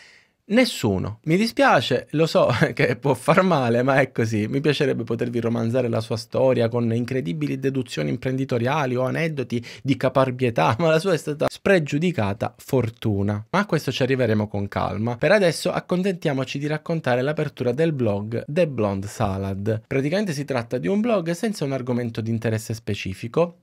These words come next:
se non la bionda Chiara, l'in-, l'insalata di questa bionda Chiara, trasformata in una specie di Barbie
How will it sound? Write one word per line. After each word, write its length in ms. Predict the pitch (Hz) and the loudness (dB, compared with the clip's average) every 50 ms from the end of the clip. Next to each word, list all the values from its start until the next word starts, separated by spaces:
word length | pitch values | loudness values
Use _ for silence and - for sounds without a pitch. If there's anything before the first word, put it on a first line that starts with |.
| _ _ | _ _
se 120 | - - 247 | -2 0 0
non 440 | 220 165 117 104 101 104 107 113 - _ _ | 2 2 0 -2 -2 -4 -6 -6 -8 _ _
la 180 | - 214 226 220 | -4 -2 -2 -2
bionda 560 | 175 135 113 104 101 104 101 107 101 - - | 0 0 0 0 0 0 0 0 -2 -2 -6
Chiara, 440 | - - - 117 107 104 101 110 113 | -6 -2 0 0 0 0 0 0 0
l'in-, 280 | 117 120 120 123 - 120 | 0 0 -2 -2 -2 -2
l'insalata 760 | 127 131 139 143 117 - 165 151 135 123 120 117 - 113 107 | -2 0 0 0 0 0 0 2 2 0 0 0 0 -2 -2
di 100 | 107 107 | -2 -2
questa 300 | 107 110 107 - - 113 | -2 -4 -6 -4 -4 -4
bionda 420 | 110 107 113 110 101 101 101 101 | -2 0 0 0 0 -2 -4 -4
Chiara, 420 | 104 - - 104 90 87 95 110 113 | -4 -2 -2 -2 0 0 -2 -2 0
trasformata 520 | 110 160 165 - - 220 196 180 170 151 | 0 0 -2 0 -2 -4 -2 -2 -2 -2
in 80 | 147 131 | -2 -4
una 140 | 131 143 147 | -2 -4 -6
specie 320 | - - 143 113 123 123 | -4 -4 -4 -4 -4 -6
di 100 | 135 175 | -6 -4
Barbie 580 | 180 170 156 131 110 107 107 110 117 135 147 | -2 0 0 0 0 0 -2 -2 -4 -4 -4